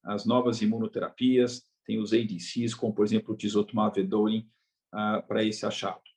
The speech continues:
Ah, importante também o estudo que a Grazi comentou, que é o estudo, ah, da manutenção mais prolongada de bevacizumab por trinta meses ao invés de quinze meses. Também um estudo negativo, mostrando que você não tem benefício de prolongar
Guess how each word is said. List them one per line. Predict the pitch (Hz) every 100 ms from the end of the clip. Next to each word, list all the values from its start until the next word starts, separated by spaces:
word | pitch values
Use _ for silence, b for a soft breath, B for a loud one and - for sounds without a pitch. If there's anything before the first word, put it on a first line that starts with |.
| _ _ _ _ _ _
Ah, | 127 117 160
importante | 151 165 - 202 -
também | 139 127 156 151
o | 131
estudo | 127 - 139 123 110 - _ _
que | 107
a | 107
Grazi | 113 120 110
comentou, | - 113 113 - 123
que | 117
é |
o | 117
estudo, | - - 120 110 107 - _ _ _ _
ah, | 110 113 110
da | 104 110 110 -
manutenção | 113 117 123 120 110 123
mais | 123 120
prolongada | - 120 113 107 110 143 147
de |
bevacizumab | 120 117 113 110 101 104 110 127
por | - _ _
trinta | - 131 131 110
meses | 107 120 123
ao | 110
invés | 110 107 107
de | -
quinze | - 110 104
meses. | 92 110 123 - - _ _ _ _
Também | 110 117 127
um |
estudo | 123 - 113 107
negativo, | 104 107 175 170 - - 120 117 127 _ _ _ _ -
mostrando | 104 - 120 120
que |
você | 113 110 113
não | 113 135
tem | 135 131
benefício | 123 113 - 117 120 117
de | 107
prolongar | 107 123 123 117 110 113 120 135